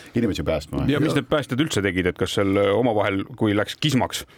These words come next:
Speaker 2: mingisuguste kasside või asjade pärast, oli vaja, eh, vahele sekkuda või, või siis nii-öelda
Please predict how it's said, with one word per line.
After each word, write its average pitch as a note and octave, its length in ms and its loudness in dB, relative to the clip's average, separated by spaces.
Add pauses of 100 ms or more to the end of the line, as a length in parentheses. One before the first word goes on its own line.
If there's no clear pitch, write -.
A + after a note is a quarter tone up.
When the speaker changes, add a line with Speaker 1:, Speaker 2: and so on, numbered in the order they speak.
(320)
Speaker 2:
mingisuguste F2+ 540 0
kasside G#2 400 0
või F#2+ 140 4
asjade F#2+ 260 -2
pärast, F2+ 320 0
oli F2+ 140 0
vaja, F2+ 580 2
eh, G2 240 -4
vahele G#2+ 300 0
sekkuda F#2 560 2
või, F#2 180 2
või F#2+ 160 0
siis F#2 180 -2
nii-öelda F#2 300 2